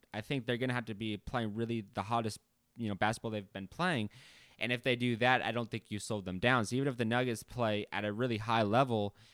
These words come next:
and really kinda bring it to the Laker-, or, or to the, to the Warriors, I think the Warriors are still able to leg them out and, and still able to beat them. Um, so I don't think, like, if they're able to win that series,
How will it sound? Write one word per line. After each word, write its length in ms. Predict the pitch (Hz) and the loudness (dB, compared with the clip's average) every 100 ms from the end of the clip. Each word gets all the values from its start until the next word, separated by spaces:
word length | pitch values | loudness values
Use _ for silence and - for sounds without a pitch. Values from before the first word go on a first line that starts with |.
| _ | _
and 240 | - 104 101 113 | -6 -4 -4 -2
really 260 | 135 123 | -2 -2
kinda 320 | - 127 101 | -2 -2 -2
bring 220 | 95 123 127 | -2 0 0
it 100 | 107 | -4
to 80 | - | -6
the 100 | 110 | -4
Laker-, 400 | 110 143 127 - | -2 -2 -4 -4
or, 120 | 110 - | -4 -2
or 160 | 117 | -4
to 120 | 101 104 | -4 -6
the, 260 | 104 95 - - | -4 -4 -8 -8
to 100 | 131 | -2
the 80 | 110 | 0
Warriors, 420 | 104 143 160 110 | 2 4 4 0
I 60 | 110 | -2
think 140 | 107 | -4
the 60 | 107 | -4
Warriors 420 | 110 107 104 101 | -2 -4 -6 -8
are 80 | 101 | -10
still 260 | - 117 107 | -8 -6 -6
able 220 | 101 101 | -6 -10
to 80 | 98 | -8
leg 260 | 104 104 | -8 -8
them 160 | 98 98 | -8 -8
out 300 | 113 107 87 | -6 -8 -8
and, 120 | 104 - | -12 -12
and 140 | 104 | -14
still 180 | - 110 | -10 -8
able 160 | 101 | -8
to 60 | 98 | -8
beat 180 | 104 107 | -10 -8
them. 200 | 95 82 _ _ _ _ - | -10 -12 _ _ _ _ -8
Um, 240 | 107 107 104 | -6 -6 -4
so 120 | 139 | -2
I 80 | 147 | 0
don't 240 | 160 131 | -2 -4
think, 320 | 135 127 - - - | -6 -6 -10 -20 -8
like, 220 | 123 120 | -6 -6
if 240 | - 135 - | -8 -10 -4
they're 240 | 135 135 | 0 0
able 140 | 147 | 0
to 60 | 139 | -2
win 240 | 110 120 117 | -2 -2 -2
that 180 | 107 | -4
series, 600 | 101 117 110 104 98 - | -4 -4 -2 -2 -4 -8